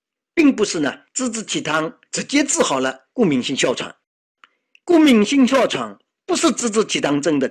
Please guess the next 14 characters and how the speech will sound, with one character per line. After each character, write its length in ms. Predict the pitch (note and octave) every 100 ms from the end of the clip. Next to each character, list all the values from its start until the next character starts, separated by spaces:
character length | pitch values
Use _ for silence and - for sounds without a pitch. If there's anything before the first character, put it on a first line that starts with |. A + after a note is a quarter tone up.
| - -
特 160 | D#4
异 140 | F3+ B2
性 180 | D3
症 200 | B2+ C3
状， 200 | A2 A2 _ _ _ _ _ _ _ -
而 200 | D#3+ F3+
是 160 | - C#4+
呢， 140 | A3+ - _
资 160 | - D4
治 100 | A3+
其 180 | - E3
堂 220 | F3+ F3
症 140 |
的 80 | F#3